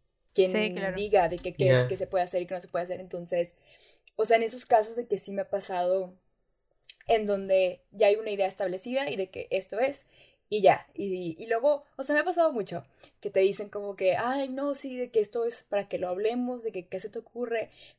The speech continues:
Speaker 1: pero al final es muy como que, de que
Speaker 3: De que no,
Speaker 1: no hay, no hay
Speaker 3: bitch.
Speaker 1: tiempo para eso, ajá, es como que, no, ya, de que así lo quiere el cliente y, y
Speaker 2: Sí,
Speaker 1: ya,
Speaker 2: sí, sí.
Speaker 1: y así se hace, y pues,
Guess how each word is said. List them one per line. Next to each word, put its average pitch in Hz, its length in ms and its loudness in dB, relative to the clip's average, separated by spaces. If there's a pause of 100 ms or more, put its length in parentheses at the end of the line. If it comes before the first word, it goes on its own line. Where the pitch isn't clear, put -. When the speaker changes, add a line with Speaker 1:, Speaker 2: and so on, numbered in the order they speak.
Speaker 1:
pero 196 140 6
al 180 80 6
final 202 360 -2
es 240 140 -4
muy 214 160 -6
como 214 320 -8
que, - 460 -2
de - 160 -10
que - 220 -4
Speaker 3:
De 120 160 2
que 117 120 -4
no, 143 140 4
Speaker 1:
no 202 60 8
hay, 156 180 6
no 233 80 2
hay 214 60 4
Speaker 3:
bitch. 220 40 -2
Speaker 1:
tiempo 254 220 -4
para 202 220 4
eso, 180 280 0
ajá, 185 140 -2
es - 80 -4
como 226 220 -10
que, 175 220 0
no, 190 200 -2
ya, 170 240 2
de 165 140 -8
que - 260 -8 (200)
así 202 220 -4
lo 208 140 -4
quiere 202 260 0
el 196 100 -8
cliente 226 520 -4
y, 190 220 -4
y - 60 -20
Speaker 2:
Sí, - 160 -4
Speaker 1:
ya, 214 300 0
Speaker 2:
sí, 208 200 -8
sí. 190 140 -14
Speaker 1:
y 180 200 -2
así 202 180 -2
se 190 140 0
hace, 170 260 2
y 175 260 -8
pues, - 340 -4